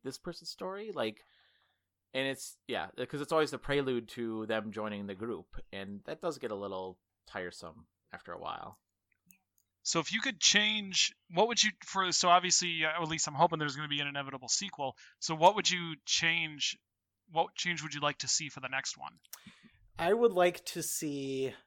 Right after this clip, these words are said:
Speaker 3: a more singular story, or at least, uh, a more singular narrative,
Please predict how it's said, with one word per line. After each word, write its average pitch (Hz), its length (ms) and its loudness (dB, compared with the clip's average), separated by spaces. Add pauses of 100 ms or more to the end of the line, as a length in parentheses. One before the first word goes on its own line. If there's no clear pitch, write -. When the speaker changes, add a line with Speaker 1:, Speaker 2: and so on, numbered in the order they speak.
(300)
Speaker 3:
a 135 480 -2
more 156 840 2
singular 170 880 4
story, 147 520 2
or 143 140 0
at 135 120 -4
least, 160 420 -2
uh, 135 340 0 (640)
a 147 60 -4
more 143 180 -2
singular 143 400 -2
narrative, 127 640 -6